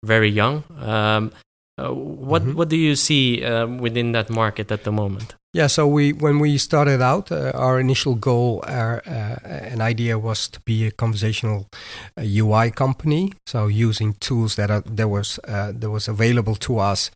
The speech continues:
Speaker 2: creating conversational interfaces for our customers.
Speaker 1: Okay.
Speaker 2: Uh, and eventually we thought, "Okay, the, the, the,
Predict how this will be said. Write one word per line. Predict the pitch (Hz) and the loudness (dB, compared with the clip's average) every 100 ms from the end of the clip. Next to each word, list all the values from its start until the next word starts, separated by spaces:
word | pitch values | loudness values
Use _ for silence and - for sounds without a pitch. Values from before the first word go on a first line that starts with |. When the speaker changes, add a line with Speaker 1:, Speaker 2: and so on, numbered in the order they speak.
| - - - | -14 -20 -10
Speaker 2:
creating | - 123 113 110 110 | 0 4 4 4 2
conversational | - 117 101 113 104 117 | 2 0 2 0 0 0
interfaces | 110 107 - 104 101 107 - | -2 -2 -2 -2 -2 -4 -6
for | - 104 95 | -4 -2 -2
our | 92 | -2
customers. | 131 - 143 170 190 - - - - - | -4 -2 -2 -2 -2 -6 -14 -18 -18 -10
Speaker 1:
Okay. | 120 | -2
Speaker 2:
Uh, | 107 107 - | 0 0 -2
and | 117 113 | 0 2
eventually | 110 123 120 117 110 | 4 2 2 0 0
we | 110 | 0
thought, | - 110 107 | 0 0 0
"Okay, | 104 107 | 0 -2
the, | 104 | -2
the, | 107 107 101 _ _ - | -2 -4 -4 _ _ -14
the, | 170 117 110 | -8 -6 -6